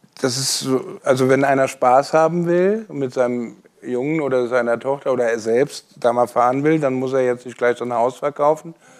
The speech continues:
sondern das ist, äh, preisgünstig und dann kann er das mal machen. Und wenn dann einer auch noch richtig Blut geleckt hat und das Talent hat, dann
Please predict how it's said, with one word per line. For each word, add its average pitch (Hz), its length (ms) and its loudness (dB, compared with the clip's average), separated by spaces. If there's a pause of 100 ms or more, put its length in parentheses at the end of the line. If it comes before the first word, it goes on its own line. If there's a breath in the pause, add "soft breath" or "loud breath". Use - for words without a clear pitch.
(120 soft breath)
sondern 127 380 0
das 127 160 -2
ist, 123 280 -6 (520 soft breath)
äh, 117 320 6 (260)
preisgünstig 156 760 2
und 135 80 0
dann 123 180 2
kann 131 180 0
er 127 140 2
das 120 180 0
mal 117 120 -4
machen. 131 400 -2
Und 123 280 -2
wenn 123 160 2
dann 123 140 -2
einer 131 340 0
auch 131 100 4
noch 131 240 0 (300 soft breath)
richtig 147 480 -4 (640 soft breath)
Blut 185 300 2
geleckt 120 320 2
hat 117 120 0
und 123 120 -2
das 120 180 0
Talent 131 440 2
hat, 127 220 2
dann 127 500 -2